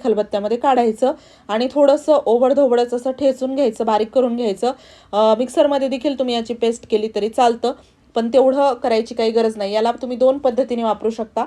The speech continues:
हे तुमच्यासोबत शेअर करते. इथे बघा आता याला छान असं आपण थोडंसं बारीक केलेलं आहे. आणि काय होतं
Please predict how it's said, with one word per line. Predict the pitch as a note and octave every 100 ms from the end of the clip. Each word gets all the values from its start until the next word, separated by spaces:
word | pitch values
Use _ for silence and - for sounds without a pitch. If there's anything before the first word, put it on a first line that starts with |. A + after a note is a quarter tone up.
| - - _ -
हे |
तुमच्यासोबत | A#3+ B3 A#3 A#3+ A#3+
शेअर | B3 B3 A3
करते. | A#3 A3+ G3+ A3
इथे | A3 A3+
बघा | A3 G#3+
आता | G#3+
याला | G#3+ A3 A3
छान | B3 A3+
असं | A3+ A3+
आपण | G#3 C4+ D#4+ - _ -
थोडंसं | B3 A#3+ B3+
बारीक | A3 G3+ A3 -
केलेलं | B3+ G#3 G#3+
आहे. | G#3+ B3+ A3 B3 _ _ F#3+
आणि | G#3+ A#3
काय | A#3 C4+ D4
होतं | D4+ C4